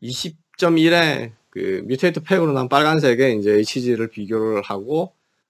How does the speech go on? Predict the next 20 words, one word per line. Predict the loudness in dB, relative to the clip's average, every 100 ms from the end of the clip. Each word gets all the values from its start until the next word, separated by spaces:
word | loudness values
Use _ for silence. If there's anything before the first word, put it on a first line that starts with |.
| _
어, | -14 -12
이십 | -12 -14 -10
점 | -6 -4
일 | -2 -2 -4
코파 | -8 -4 -2
제품도 | -2 -4 -6 -8
다시 | -4 -4
한번 | -4 -6
조금 | -6 -8 -8
특징을 | -12 -16 -12 -10 -10
살펴보는 | -12 -8 -6 -4 -6 -8
이제 | -12
그런 | -12 -12 -12
시간들을, | -12 -12 -10 -8 -10 -12 _ _ _ _ _
어, | -16
요번 | -14 -12
주에는 | -8 -8 -8 -10 -12 -16 _ _ -20 -18
영상으로 | -14 -12 -10 -8
해보도록 | -8 -8 -8 -8
하겠습니다. | -10 -12 -14 -18 -16 -18